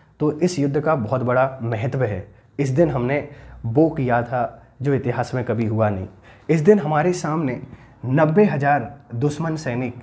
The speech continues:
नाइंटी थाउजेंड आपके पास जो हमारे दुश्मन सैनिक थे, ये हमारे कब्जे में थे और ये बोल रहे थे कि हमने समर्पण कर दिया है। हमारी जो सेना है, इस सेना के एक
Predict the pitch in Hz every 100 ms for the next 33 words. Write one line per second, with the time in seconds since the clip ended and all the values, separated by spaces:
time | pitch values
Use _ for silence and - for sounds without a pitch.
0 | - - 135 151 156 160 160 147 - 127
1 | 131 139 120 - - 120 - 135 131 131
2 | - - 123 131 127 135 - - 117 120
3 | 139 147 127 117 123 120 107 - - -
4 | - 170 165 147 147 151 151 131 120 135
5 | 139 - 117 - - - - - _ 156
6 | 170 185 - - - 143 202 139 165 196
7 | 175 165 180 185 185 - - - 185 -
8 | 156 185 202 156 143 147 156 156 - 143
9 | 117 113 104 107 101 - - - - 151
10 | 185 226 233 226 170 147 180 175 175 -
11 | - - - 196 - - 147 151 185 147
12 | 120 123 - - - 196 196